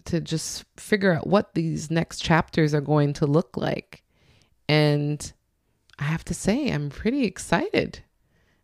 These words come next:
I'm pretty excited, and it doesn't feel, like, morbid or like, "Oh, you know,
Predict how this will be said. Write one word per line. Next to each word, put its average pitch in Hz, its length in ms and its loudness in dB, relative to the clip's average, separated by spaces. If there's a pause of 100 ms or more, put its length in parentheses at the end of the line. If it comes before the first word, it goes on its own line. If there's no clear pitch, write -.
I'm 170 260 -2
pretty 220 280 -2
excited, 208 760 -2
and 165 580 -4 (400)
it - 120 -2
doesn't 180 360 0
feel, 165 520 -2 (1400)
like, - 420 -2 (520)
morbid 147 680 2
or 135 400 2
like, 127 260 0 (200)
"Oh, 156 340 -2
you 151 160 -2
know, 143 260 -2